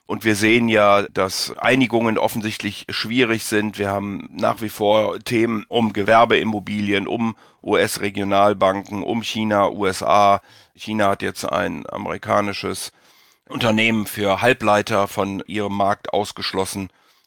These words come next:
oder faktisch ausgeschlossen. Also diese ganzen Diskussionen gehen ja weiter und insofern würde ich mich nach doch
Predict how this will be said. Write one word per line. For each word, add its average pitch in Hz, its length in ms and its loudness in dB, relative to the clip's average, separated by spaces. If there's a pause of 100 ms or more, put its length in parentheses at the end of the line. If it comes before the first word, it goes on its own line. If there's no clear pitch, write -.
oder 90 100 -10
faktisch - 480 -4
ausgeschlossen. 92 800 -4 (480)
Also 113 180 -4
diese 127 280 0
ganzen 113 340 0
Diskussionen 117 760 0
gehen 107 260 0
ja 95 220 -2
weiter 101 400 2
und 90 180 -4
insofern 98 800 -4 (200)
würde 110 300 0
ich 107 240 -4
mich 104 220 -6
nach 95 240 -2
doch - 320 -4